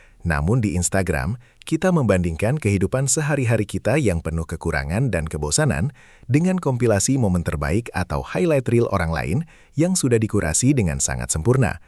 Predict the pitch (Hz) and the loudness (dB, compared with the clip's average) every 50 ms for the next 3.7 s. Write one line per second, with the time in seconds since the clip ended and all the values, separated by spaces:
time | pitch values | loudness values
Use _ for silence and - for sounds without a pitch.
0 | - - - - - - - - - 82 76 76 73 71 73 67 85 104 131 143 | -20 -20 -20 -20 -20 -10 -2 0 0 2 2 0 -2 -2 -2 -2 0 0 2 2
1 | 107 80 73 73 - 156 156 165 - 131 123 123 127 - 120 123 170 185 123 - | 0 0 0 0 0 0 0 2 2 2 2 2 2 2 2 2 2 2 0 -2
2 | - - - - 107 113 143 170 175 147 110 98 85 - 113 110 - - 98 90 | -4 -10 -8 0 2 2 2 2 2 2 2 2 2 2 0 -2 -2 -2 -2 -2
3 | 76 71 71 69 67 - 69 - 110 - 71 53 - | -2 -2 -4 -4 -6 -6 0 -2 0 0 0 -6 -6